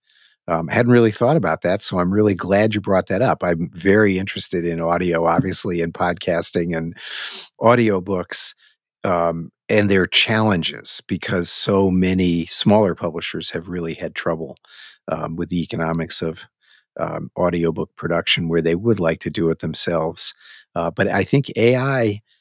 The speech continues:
the rise of A I is no small thing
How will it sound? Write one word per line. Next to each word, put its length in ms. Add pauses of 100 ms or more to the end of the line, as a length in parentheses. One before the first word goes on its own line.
(220)
the 80
rise 420
of 140
A 220
I 440 (200)
is 240
no 300
small 360
thing 400